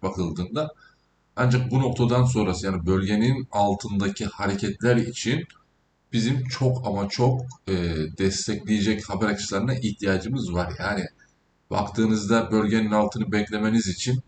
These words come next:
sizi ben biraz daha geçmişe götüreyim ve buradan örnekler vererek anlatayım ki biraz rahatlayın, biraz teselli bulun. Yani çok da fazla takıntıya girmenize gerek yok. Kendinizi hırpalamayın.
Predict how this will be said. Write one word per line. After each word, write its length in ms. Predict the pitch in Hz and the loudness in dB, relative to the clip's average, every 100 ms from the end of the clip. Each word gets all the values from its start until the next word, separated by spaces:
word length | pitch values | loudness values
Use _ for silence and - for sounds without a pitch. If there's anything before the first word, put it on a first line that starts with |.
| _ _ _ | _ _ _
sizi 340 | - 110 107 110 | -8 -4 -2 0
ben 200 | 113 117 | 0 0
biraz 300 | 113 101 101 | 2 2 0
daha 120 | 101 | 0
geçmişe 460 | 98 90 - 117 | 0 -2 -4 -4
götüreyim 400 | 98 85 - 104 | -2 -2 -4 -4
ve 100 | 98 | -4
buradan 320 | 92 98 101 98 | -2 -2 -2 0
örnekler 500 | 95 101 101 104 92 | 0 0 -2 -2 -2
vererek 320 | 92 90 90 | -2 -2 -4
anlatayım 520 | - 95 98 101 107 78 | -4 -4 -2 -2 -4 -4
ki 140 | - | -4
biraz 360 | 98 113 95 90 | -2 -2 -2 -2
rahatlayın, 520 | 98 101 90 95 98 | 0 0 -2 -4 -2
biraz 260 | 98 101 | -2 -4
teselli 540 | - 104 95 98 98 92 | -4 -2 0 0 0 0
bulun. 240 | 80 123 - _ _ _ _ _ - | -2 -4 -6 _ _ _ _ _ -6
Yani 280 | 101 104 | -4 -4
çok 200 | 98 120 | -2 -4
da 120 | 110 101 | -4 -2
fazla 260 | 110 107 107 - | 0 0 -2 -4
takıntıya 640 | 180 - 104 117 110 104 - _ _ _ _ _ | -4 -2 -2 2 2 0 -6 _ _ _ _ _
girmenize 500 | 107 101 107 98 107 | 0 2 2 2 0
gerek 360 | 101 113 127 117 | 2 2 2 2
yok. 220 | 101 101 | 0 0
Kendinizi 440 | 101 101 101 104 | -4 -2 -2 -2
hırpalamayın. 760 | 110 110 95 117 117 92 110 | -2 -4 -2 2 4 4 2